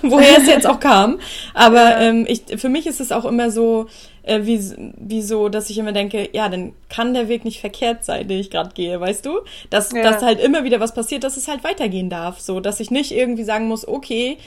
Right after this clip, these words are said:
Speaker 1: hier ist anscheinend eine Sackgasse und ich muss mich doch noch irgendwie anders orientieren“, sag ich mal, so wie bei dir jetzt, wenn jetzt keine Kunden kommen, dass du sagst,
Speaker 2: Ja.
Speaker 1: „Hm,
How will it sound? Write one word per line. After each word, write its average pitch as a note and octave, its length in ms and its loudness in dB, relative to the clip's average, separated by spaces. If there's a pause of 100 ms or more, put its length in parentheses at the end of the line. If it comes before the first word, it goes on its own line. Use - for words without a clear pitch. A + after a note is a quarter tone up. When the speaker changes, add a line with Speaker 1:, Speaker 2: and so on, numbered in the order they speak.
(200)
Speaker 1:
hier C#4+ 180 0
ist - 160 -10
anscheinend A#3 380 -2
eine G3+ 80 -4
Sackgasse C4+ 600 -6
und A#3 140 -4
ich A3+ 140 -8
muss A#3+ 180 -6
mich A3+ 240 -4
doch B3 220 -4
noch G3 420 -8
irgendwie G3 680 -4 (220)
anders A#3 420 0
orientieren“, F#3 680 -8
sag F3+ 160 -10
ich F#3+ 120 -14
mal, F#3 120 -6
so F#3+ 180 -6
wie F#3+ 140 -4
bei G3 140 0
dir A3+ 260 0
jetzt, A3 180 -2
wenn G3+ 120 -4
jetzt G3+ 160 -8
keine G3+ 160 -6
Kunden A#3 260 -4
kommen, G#3+ 220 -4
dass G#3+ 100 -8
du G#3 80 -8
sagst, G3 260 -6
Speaker 2:
Ja. G#3+ 140 -2
Speaker 1:
„Hm, F3+ 100 -6